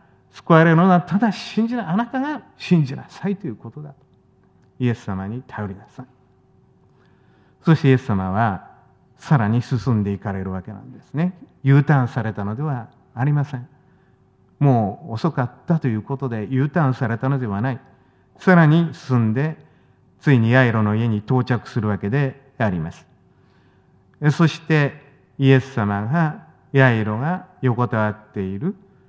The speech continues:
その部屋にお入りになり、「泣くな、眠っているのだ」と。「泣くな、死んだのではない、眠っているのだ」とおっしゃっ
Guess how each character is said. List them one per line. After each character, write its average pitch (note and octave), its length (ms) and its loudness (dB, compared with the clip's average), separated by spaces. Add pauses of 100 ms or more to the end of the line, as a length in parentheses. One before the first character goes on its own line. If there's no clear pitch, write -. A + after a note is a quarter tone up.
(260)
そ E3 160 4
の C3+ 840 -2
部 C#3 80 0
屋 A#2 140 2
に C3 240 -2 (420)
お B2 80 -2
入 A2+ 260 -2
り G#2+ 80 -4
に G2+ 240 -2
な C3 120 -4
り、 A2+ 100 -8 (2750)
「泣 C#3+ 340 4
く F3 160 6
な、 B2+ 220 0 (960)
眠 C#3+ 360 6
っ F#3 40 0 (300)
て F3 100 0
い D#3+ 120 2
る D#3+ 140 0
の A#2 240 -4 (100)
だ」 C3 160 -6
と。 - 120 -20 (880)
「泣 C#3+ 260 2
く F3 160 2
な、 C3 360 -2
死 - 240 -2
ん F3+ 140 6
だ F#3 120 4
の D#3+ 100 4
で B2 100 2
は A2+ 140 0
な C#3+ 140 0
い、 A#2 60 -2
眠 C#3 320 6
っ - 20 2
て G3+ 240 -2
い G3+ 80 4
る G#3 100 2
の E3+ 180 0
だ」 E3+ 160 -6
と C3 460 -6
お A2 60 -10
っ A2 40 -6
し - 140 -14
ゃ F#2+ 60 -8
っ - 40 -20